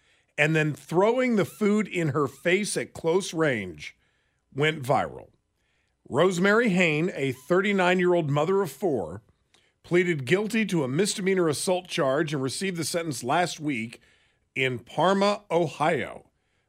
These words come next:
Judge Timothy Gilligan gave her the choice of a ninety-day jail sentence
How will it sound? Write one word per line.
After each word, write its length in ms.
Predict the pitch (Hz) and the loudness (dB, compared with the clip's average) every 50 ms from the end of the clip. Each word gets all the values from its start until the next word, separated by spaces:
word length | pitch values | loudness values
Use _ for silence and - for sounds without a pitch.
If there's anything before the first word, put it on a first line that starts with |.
| _ - | _ -12
Judge 400 | 127 107 151 147 147 139 - - | -6 -2 0 0 0 0 -4 -10
Timothy 440 | - - 175 196 226 - - 254 262 | -4 -2 0 0 0 -2 -2 -4 -4
Gilligan 640 | 214 156 156 175 175 165 147 110 110 80 - - - _ _ _ _ _ _ _ _ _ _ _ _ 131 123 | -2 -2 -2 0 0 0 -2 -4 -8 -12 -14 -18 -20 _ _ _ _ _ _ _ _ _ _ _ _ -6 -2
gave 240 | 139 160 185 196 | 2 2 2 4
her 120 | 156 180 185 | 4 2 0
the 100 | 165 156 | 0 0
choice 480 | - - - 185 180 190 208 180 - | -2 0 0 2 2 2 2 0 -2
of 100 | 202 147 | -2 -2
a 80 | 131 127 | -2 -2
ninety-day 720 | 120 123 123 131 147 175 196 180 190 170 165 170 160 147 | -2 -2 0 2 2 2 2 0 0 0 0 0 0 0
jail 340 | 127 113 110 135 160 175 185 | -2 -2 0 0 0 0 -2
sentence 540 | - - 208 196 202 226 240 220 - - | -2 -2 -2 -2 0 -4 -4 -4 -6 -10